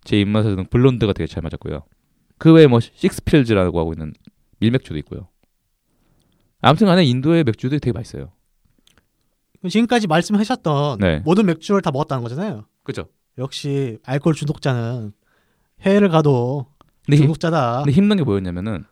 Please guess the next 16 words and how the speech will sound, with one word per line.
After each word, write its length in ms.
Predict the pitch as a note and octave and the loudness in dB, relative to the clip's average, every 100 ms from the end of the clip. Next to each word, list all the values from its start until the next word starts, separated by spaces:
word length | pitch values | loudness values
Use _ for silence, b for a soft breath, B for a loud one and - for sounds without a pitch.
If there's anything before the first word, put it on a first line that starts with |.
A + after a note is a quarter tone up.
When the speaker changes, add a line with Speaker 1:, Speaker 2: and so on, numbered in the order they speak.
| _ _ _ _ _ _ _ _ _ _ - B B - | _ _ _ _ _ _ _ _ _ _ -20 B B -8
Speaker 1:
일단 180 | C#3 D#3+ | -2 0
기본적으로 440 | B2+ C#3+ D3 C#3+ | 0 0 2 2
인도 380 | G#2+ G#2+ B2+ G#2+ | 0 2 0 0
마트에는 720 | G2 - C3 A#2+ A2 G2+ D#2+ - _ _ _ _ _ _ - | -4 -2 -2 -2 -2 -4 -8 -14 _ _ _ _ _ _ -10
그 260 | F2 D#2+ | -6 -4
술을 180 | D#2+ C#3+ | -2 -2
팔지 200 | D3+ A2+ | -2 -4
않아요. 240 | D#2+ G#2+ G2 _ _ _ _ _ _ | -8 -14 -20 _ _ _ _ _ _
종교적인 420 | - B2+ A2+ F#2+ | -2 0 0 -2
이유로. 300 | D2+ D2+ E2 - _ _ _ _ | -8 -8 -8 -10 _ _ _ _
Speaker 2:
아, 60 | A#2+ | -4
마트에서는 340 | C#3+ F#3+ F#3 | -2 0 0
안 60 | A2+ | 0
팔아요? 220 | B2+ C#3+ | -2 -2
Speaker 1:
안 80 | F#3+ | -2
팝니다. 340 | F2+ D#2 G2 | -4 -6 -16